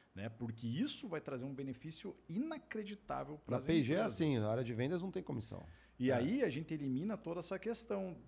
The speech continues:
Speaker 1: porque tem re-, existem essas diferenças de vendas em regiões, né? E aí tem um vendedor lá porque ele foi,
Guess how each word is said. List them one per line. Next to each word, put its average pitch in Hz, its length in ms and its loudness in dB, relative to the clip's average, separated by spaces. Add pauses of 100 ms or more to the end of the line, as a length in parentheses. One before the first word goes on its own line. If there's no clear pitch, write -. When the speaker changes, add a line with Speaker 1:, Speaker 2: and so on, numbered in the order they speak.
(160)
Speaker 1:
porque 139 540 -2
tem 165 120 -4
re-, 175 180 -4 (200)
existem 127 440 -4
essas 190 240 -4
diferenças 190 640 -6
de 127 80 -6
vendas 110 380 -2
em 110 60 -2
regiões, 113 760 -2
né? 135 240 -4 (340)
E 135 380 2
aí 120 240 0
tem 156 180 -4
um 165 80 -2
vendedor 139 400 -2
lá 160 140 2
porque 185 320 -6
ele 185 160 0
foi, 214 340 -2